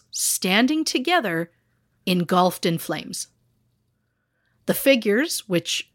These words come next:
are blonde and brunette, are both wearing masks, and aside from necklaces,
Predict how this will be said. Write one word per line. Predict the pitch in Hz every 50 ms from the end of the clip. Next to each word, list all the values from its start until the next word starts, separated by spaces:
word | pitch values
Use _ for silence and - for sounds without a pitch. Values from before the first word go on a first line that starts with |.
| _ _ _ _ _ -
are | 185 170 180
blonde | 175 - 156 156 156 156 165 180
and | 220 226
brunette, | 220 247 277 285 240 165 147 175 - _ _ _ _ _ _ _ _ _ _ _ -
are | 180 180 165
both | 139 - 180 185 214 -
wearing | - 202 185 180 175 170 160 156 151 147
masks, | 147 143 160 226 349 - - - - - - - - _ _ _ _ _ _ _ _ _ _ _ _ -
and | 196 180 175
aside | 165 - - - 247 226 277 349 -
from | - - 311 285 269 269
necklaces, | 320 392 403 - 311 247 - - 220 208 208 208 - -